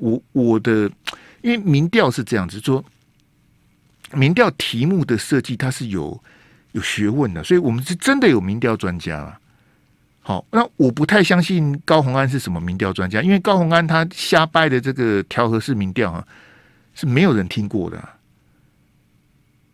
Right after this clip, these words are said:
我，我那时候选前，我不是一直在，在批评他这个吗？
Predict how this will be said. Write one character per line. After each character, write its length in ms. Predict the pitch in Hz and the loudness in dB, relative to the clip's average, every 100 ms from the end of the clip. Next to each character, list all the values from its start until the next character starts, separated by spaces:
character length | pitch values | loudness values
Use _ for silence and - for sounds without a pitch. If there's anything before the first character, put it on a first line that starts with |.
| _ _ - | _ _ -2
我， 100 | 135 | 2
我 160 | 147 | 4
那 120 | 160 175 | 4 4
时 100 | 185 | 4
候 140 | 156 | 4
选 240 | - 113 | 2 0
前， 180 | 92 98 | 0 -2
我 80 | 98 | -2
不 100 | 87 | -4
是 160 | - 156 | -4 -6
一 60 | |
直 140 | 123 135 | -4 -2
在， 120 | 127 120 | -2 0
在 160 | 139 | -2
批 180 | - - | 0 -4
评 180 | 107 98 | -8 -6
他 100 | 101 | -6
这 120 | 98 | -6
个 100 | 90 | -6
吗？ 180 | 80 71 | -6 -10